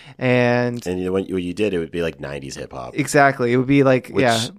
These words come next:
Speaker 2: I mean,
Speaker 1: Biggie
Speaker 2: I
Speaker 1: or
Speaker 2: like,
Speaker 1: something.
Speaker 2: but I'm like, "I'm fucking overhearing nineties hip hop in clubs, bro." Like, I'm just,
Speaker 1: Exactly.
Speaker 2: I, like, wasn't trying to hear that. Like,
Speaker 1: Yeah.
Speaker 2: I'm like, "What? Play what's popping right now in Atlanta in a
Speaker 1: Yeah.
Speaker 2: club here," you know?
Speaker 1: Exactly. And, like, b-,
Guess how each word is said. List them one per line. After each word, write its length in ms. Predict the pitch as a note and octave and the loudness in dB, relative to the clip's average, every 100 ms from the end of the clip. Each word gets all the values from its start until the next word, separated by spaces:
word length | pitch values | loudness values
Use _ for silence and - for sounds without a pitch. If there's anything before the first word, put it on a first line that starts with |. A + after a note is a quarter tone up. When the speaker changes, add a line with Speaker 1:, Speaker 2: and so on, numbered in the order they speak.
| _ - | _ -6
Speaker 2:
I 60 | F#2+ | -2
mean, 160 | G2 | 2
Speaker 1:
Biggie 240 | C#3+ C3+ A#2+ | 4 4 2
Speaker 2:
I 40 | |
Speaker 1:
or 40 | |
Speaker 2:
like, 120 | G#2+ G#2+ | 4 2
Speaker 1:
something. 200 | F2+ - | 2 -2
Speaker 2:
but 60 | F2+ | -2
I'm 80 | |
like, 120 | F2+ F#2+ | -4 -8
"I'm 100 | A#2 | -12
fucking 380 | - D3 B2+ - | -12 -6 -6 -4
overhearing 500 | E2+ E2 D2+ D#2 D2+ | -4 -4 -6 -6 -6
nineties 220 | D2 C#2+ | -8 -10
hip 120 | D#2 | -12
hop 160 | D2 C#2 | -14 -14
in 80 | C2+ | -16
clubs, 280 | C#2+ C2+ A#1+ | -14 -14 -14
bro." 160 | - | -16
Like, 100 | A2+ | -16
I'm 40 | B2 | -6
just, 80 | C#3 | -4
Speaker 1:
Exactly. 440 | B2 C3 B2 G2+ | 2 4 4 2
Speaker 2:
I, 20 | |
like, 200 | G#2+ A#2 F#2+ | 2 0 0
wasn't 300 | G#2+ A2+ A#2 | -2 -2 -2
trying 140 | A2+ | -2
to 60 | G2 | 0
hear 160 | F2 | -2
that. 440 | E2 A#1+ - - - | -2 -6 -10 -18 -8
Like, 340 | E2 D#2 _ | -8 -8 _
Speaker 1:
Yeah. 320 | C3 B2 A2+ - | 2 4 4 -2
Speaker 2:
I'm 60 | G2 | -4
like, 140 | G2+ | -4
"What? 240 | G2 G#2+ - | -4 -6 0
Play 120 | B2 | 0
what's 140 | B2+ | 0
popping 320 | - G#2+ G#2 G2+ | 0 0 0 -2
right 180 | F#2+ | -2
now 400 | F2 E2+ F2 F2 | 0 0 0 -2
in 180 | E2+ E2+ | -4 -6
Atlanta 520 | E2 D2+ D#2+ D#2 C#2 - | -6 -4 -4 -4 -8 -8
in 80 | - | 0
a 20 | |
Speaker 1:
Yeah. 120 | B2 A2 | 2 2
Speaker 2:
club 140 | G#2 | -2
here," 140 | G#2+ F#2+ | -6 -8
you 180 | G#2 A#2+ | -4 -2
know? 140 | A2+ | 0
Speaker 1:
Exactly. 640 | A#2+ D3 C3 C#3 C#3 A#2 A2+ | 2 2 4 4 2 -2 -2
And, 100 | C#3+ | 2
like, 300 | D#3+ D#3+ | 2 2
b-, 80 | - | -8